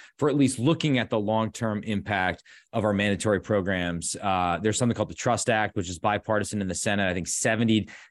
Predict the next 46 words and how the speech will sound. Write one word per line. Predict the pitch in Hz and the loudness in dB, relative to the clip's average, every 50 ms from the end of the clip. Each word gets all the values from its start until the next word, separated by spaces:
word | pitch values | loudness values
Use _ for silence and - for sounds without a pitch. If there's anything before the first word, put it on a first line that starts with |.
| _ _ - | _ _ -2
uh, | 113 98 95 92 90 87 - _ 110 | 0 2 2 2 2 0 -2 _ -2
uh, | 104 98 92 90 90 - - _ - | 0 2 2 0 -2 -4 -8 _ -14
senators | - - - 147 139 139 143 139 135 139 135 117 104 | -8 -4 -2 0 2 2 2 4 4 4 2 2 0
voted | 87 104 110 113 120 123 127 - | -2 -2 0 2 2 2 2 0
for | - 139 131 131 127 131 | 0 0 2 4 2 2
it | - - | 0 -2
in | 113 107 | -4 -2
the | 107 | 0
last | 110 113 113 113 113 - - - - - _ _ - | 0 2 2 0 -2 -4 -12 -20 -20 -20 _ _ -6
Congress. | - 117 117 117 113 113 110 95 - - | -4 -2 0 0 2 2 0 0 0 -2
I | 117 120 | 0 0
have | 123 117 104 107 | 2 0 2 0
that | 107 104 90 | 0 0 0
bill | 87 110 110 107 107 107 107 - | 0 2 2 4 4 2 0 0
in | 107 98 | -4 -6
the | 90 87 | -6 -4
House, | 87 101 107 110 117 117 - | -4 -2 0 0 0 -2 -2
so | - 107 95 90 | -2 0 0 0
hopefully | 90 117 113 - 107 90 | 0 0 0 0 0 0
that | 87 92 101 98 | 0 0 -2 -2
will | 110 | -2
be | 95 107 98 | -2 -2 -2
part | - 113 113 107 | 0 0 0 0
of | 98 | 0
the | 104 | -2
discussion. | 98 98 - - 113 101 113 107 | -4 -2 -2 -2 -2 -2 0 0
But | 131 156 | 0 2
I'm | 180 175 | 2 2
not, | 165 165 156 151 - - _ _ _ _ | 2 2 2 0 -2 -6 _ _ _ _
I'm | - 214 | 0 0
not | 214 - | 2 2
coming | - 185 180 170 170 | 2 0 2 2 2
into | 170 160 143 | 2 2 2
this | 139 131 - | 0 0 0
saying, | 147 135 131 127 123 117 - - _ _ _ _ _ _ _ _ _ _ | 0 0 0 0 0 -2 -4 -10 _ _ _ _ _ _ _ _ _ _
"You | 107 110 135 175 170 | -4 0 2 4 6
must | 160 160 147 - - | 6 4 4 2 0
pass | - 139 131 120 - - | 2 2 2 2 0 0
my | 123 107 98 | -2 -2 0
bill." | 90 135 147 147 127 107 101 - | 0 2 2 2 2 2 0 -2
I | - 120 151 | -2 -2 -2
just | 160 147 - - | 0 -2 -4 -4
want | 123 113 - | -4 -6 -6
the | - | -8
president | - - 120 120 113 101 107 101 98 - - - - | -6 -2 0 0 2 2 0 -2 -4 -6 -8 -10 -2
to | - 110 104 98 92 90 87 82 - | 0 2 4 4 4 2 0 -2 -4